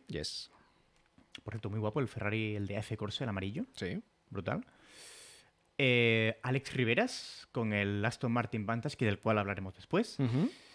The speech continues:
Speaker 2: Am, ahora Dani Juncadella con el, con el Chevrolet de T F Sport. Recordamos, eh, Chevrolet no corre a nivel oficial.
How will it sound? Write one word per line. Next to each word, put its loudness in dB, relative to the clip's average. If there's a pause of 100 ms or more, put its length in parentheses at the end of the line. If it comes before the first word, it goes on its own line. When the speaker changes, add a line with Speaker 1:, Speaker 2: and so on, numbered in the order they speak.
(720)
Speaker 2:
Am, 4 (920)
ahora -16
Dani -2
Juncadella -4
con -2
el, -2
con -2
el 0
Chevrolet 2
de 4
T 0
F -4
Sport. -4 (280)
Recordamos, 4
eh, -2
Chevrolet 6
no 6
corre 6
a 6
nivel 4
oficial. -2